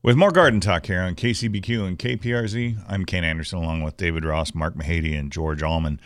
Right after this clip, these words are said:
Uh, if you wanna give us a call today, eight eight eight, three four four, eleven seventy is the number. Uh,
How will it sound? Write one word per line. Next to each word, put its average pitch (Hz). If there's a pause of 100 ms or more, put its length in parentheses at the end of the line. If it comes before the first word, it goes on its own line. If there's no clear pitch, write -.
(340)
Uh, 78
if -
you 104
wanna 113
give 117
us 110
a -
call 135
today, 98
eight 113
eight 104
eight, 104
three 110
four 95
four, 90
eleven 87
seventy 82
is 71
the 73
number. 73 (400)
Uh, 78